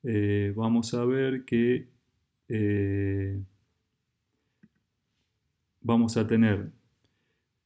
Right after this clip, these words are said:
líquidos, eh, extracelular bajo o alto, ¿sí?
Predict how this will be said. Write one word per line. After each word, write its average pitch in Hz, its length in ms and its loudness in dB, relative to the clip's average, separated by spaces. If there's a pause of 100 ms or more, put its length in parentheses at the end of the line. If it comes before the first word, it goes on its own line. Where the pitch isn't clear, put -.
(280)
líquidos, 120 720 2 (160)
eh, 107 420 0
extracelular 120 680 2
bajo 165 580 0
o 113 220 2
alto, 95 500 -4 (140)
¿sí? 151 400 0